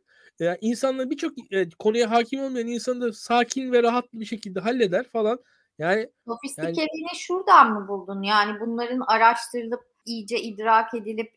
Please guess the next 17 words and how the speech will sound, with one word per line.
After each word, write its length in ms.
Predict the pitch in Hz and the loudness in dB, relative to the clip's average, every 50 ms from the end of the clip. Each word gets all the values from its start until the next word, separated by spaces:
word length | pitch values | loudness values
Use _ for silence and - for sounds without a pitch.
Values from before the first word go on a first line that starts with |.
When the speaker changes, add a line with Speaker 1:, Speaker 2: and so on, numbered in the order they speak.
| _ - | _ -6
Speaker 2:
nasıl 400 | 208 220 240 240 - - 240 220 | -6 -4 -4 -4 -6 -6 -2 4
yansıyacağının 880 | 226 226 220 226 226 - - 247 220 196 202 214 208 214 220 226 247 233 220 | 6 8 8 8 6 0 -4 -6 -6 0 2 4 4 4 2 0 -4 -4 -6
hesaplanıp 720 | 240 247 220 - 226 220 220 - 220 220 220 220 233 226 - _ _ _ _ _ _ _ - | -6 -8 -2 0 0 0 0 -2 -6 -6 -6 -4 -6 -8 -10 _ _ _ _ _ _ _ -12
insanlara 640 | 208 214 214 - 226 214 214 220 233 233 262 254 | -10 -8 0 2 4 4 4 2 2 4 6 6
Speaker 1:
Hı 40 | 202 | 6
hı. 40 | 220 | 4
Speaker 2:
anlatılması 680 | 220 220 226 226 - - 233 226 233 247 - 254 233 214 | 2 0 -6 -8 -12 -16 -14 -12 -12 -10 -10 -10 -8 -4
zor 200 | 214 220 226 208 | -4 -2 0 0
olduğu 360 | 220 214 214 214 226 277 339 | 0 -2 -2 -4 -6 -8 -8
için 300 | 320 330 - - 220 202 | -8 -10 -12 -12 -12 -10
mi 100 | 190 202 | -10 -10
sofistike 720 | - - 196 - 196 196 - - - 202 _ - 180 170 | -10 -10 -12 -12 -14 -16 -16 -18 -18 -16 _ -16 -14 -14
buluyorsun 540 | 175 170 160 170 165 165 165 - - 170 170 | -14 -14 -12 -12 -12 -12 -12 -16 -18 -20 -20
bunu? 340 | 165 151 _ - 151 156 156 _ _ _ _ _ _ _ _ _ _ - | -20 -20 _ -20 -20 -20 -20 _ _ _ _ _ _ _ _ _ _ -4
Speaker 1:
İlk 260 | 320 392 370 - - | -2 -2 -2 -2 -2
okunduğu 560 | - - 262 277 254 254 262 285 302 294 - | -2 0 -2 -2 -2 -2 -2 -2 -2 -2 -2
anda 480 | 247 233 226 214 202 202 233 285 302 | -4 -4 -4 -4 -2 -2 -2 -2 -4